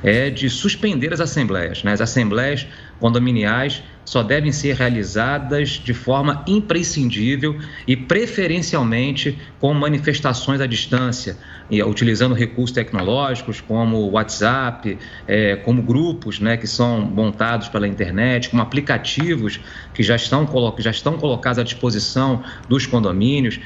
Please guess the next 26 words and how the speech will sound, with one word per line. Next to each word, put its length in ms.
enfim, 520
é, 300
é, 20
de 80
certa 300
forma, 580
inibir 640
à 100
distância 720
o 100
máximo 400
possível, 520
inibir 380
o 80
contato 460
presencial. 760
É, 500
aqueles 320
condomínios 540
onde 200
isso 180
não 80
é 60
possível, 520
existem 280
condomínios 640